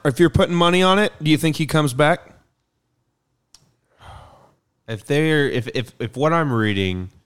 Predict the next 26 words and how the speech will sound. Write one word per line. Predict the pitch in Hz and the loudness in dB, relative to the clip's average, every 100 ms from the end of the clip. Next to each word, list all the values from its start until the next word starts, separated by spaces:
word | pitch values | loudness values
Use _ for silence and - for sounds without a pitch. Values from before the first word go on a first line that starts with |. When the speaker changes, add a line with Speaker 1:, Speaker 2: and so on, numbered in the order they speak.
| _ _ | _ _
Speaker 2:
right, | 113 107 | -2 -2
if | 101 | 0
he's | 143 131 | -4 -4
feeling | - 123 107 | -4 -2 -2
everything | 98 95 98 95 | -2 -4 -6 -8
the | 92 | -8
way | 90 90 | -6 -6
that | 90 | -8
she | - - 92 104 | -8 -8 -8 -6
is, | 107 107 - - _ _ _ - | -6 -6 -10 -14 _ _ _ -18
like, | 92 - - | -18 -18 -20
you | 104 101 | -16 -14
know, | 82 80 | -12 -14
this, | 90 90 - - | -12 -12 -12 -14
this | 98 90 - | -14 -12 -12
loss | 98 98 95 92 | -4 -2 -2 -4
is | 92 | -8
hard | 92 98 - 101 | -8 -8 -2 -2
on | 104 104 | 0 -2
him, | 110 113 113 - _ _ | -2 -4 -6 -14 _ _
I | 113 | -6
think, | 110 104 92 - - | -2 -2 -4 -14 -16
yeah, | 90 82 | -12 -12
I | - | -12
think | - 90 | -12 -8
he'll, | 92 85 | -8 -8